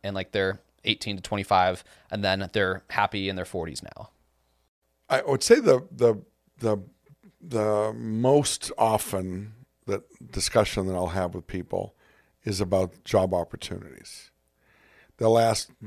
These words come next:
Speaker 2: "Do, do you think I'll do well at this?" Now, I do a lot of recommendations to companies for people.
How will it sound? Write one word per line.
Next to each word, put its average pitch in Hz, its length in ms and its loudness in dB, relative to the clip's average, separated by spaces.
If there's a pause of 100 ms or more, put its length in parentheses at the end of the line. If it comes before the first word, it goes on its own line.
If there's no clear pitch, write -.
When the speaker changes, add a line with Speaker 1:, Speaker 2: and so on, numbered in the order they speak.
Speaker 2:
"Do, 113 200 -4
do 104 220 -10
you 104 60 0
think 107 240 -2
I'll 104 240 2 (180)
do 104 140 -2
well 92 280 2
at 85 120 -10
this?" - 420 -14 (500)
Now, 117 180 4 (540)
I 123 60 2
do 175 220 8
a - 20 8
lot 151 160 10
of 123 140 2
recommendations 98 1120 0 (140)
to - 120 -6
companies 85 580 -4
for 69 100 -12
people. - 500 -14